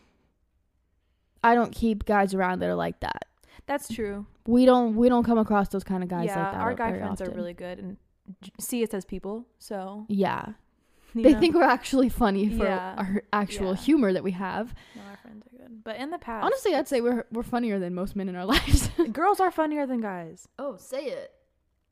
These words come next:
Speaker 2: Girls are funnier than guys.
Speaker 1: Say it then.
Speaker 2: I'll say it again.
Speaker 1: <laughs>
Speaker 2: Like, <laughs> they are.
Speaker 1: I don't know.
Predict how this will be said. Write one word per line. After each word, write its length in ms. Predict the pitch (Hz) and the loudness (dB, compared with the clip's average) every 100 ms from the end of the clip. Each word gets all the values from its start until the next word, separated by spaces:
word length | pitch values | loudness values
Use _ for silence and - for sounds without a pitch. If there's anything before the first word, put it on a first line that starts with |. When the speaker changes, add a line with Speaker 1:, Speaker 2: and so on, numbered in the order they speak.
| _ _ - | _ _ -8
Speaker 2:
Girls 220 | 226 349 359 | 0 2 2
are 40 | |
funnier 200 | 359 359 | 0 0
than 80 | 349 | 2
guys. 320 | 359 254 208 | 4 4 2
Speaker 1:
Say 100 | - | 0
it 180 | 453 330 | -2 0
then. 200 | 320 294 | 0 4
Speaker 2:
I'll 80 | 339 | 8
say 120 | 403 | 8
it 60 | 403 | 10
again. 320 | 415 311 - | 8 6 4
Speaker 1:
<laughs> 0 | |
Speaker 2:
Like, 200 | 339 339 | 2 2
<laughs> 360 | 427 - 330 339 | 0 0 -2 -2
they 160 | 381 | -2
are. 460 | 349 392 349 214 220 _ _ _ _ _ _ _ _ _ - | -4 -6 -8 -10 -12 _ _ _ _ _ _ _ _ _ -14
Speaker 1:
I 100 | 226 | -10
don't 140 | 214 | -10
know. 380 | 185 - - | -12 -14 -18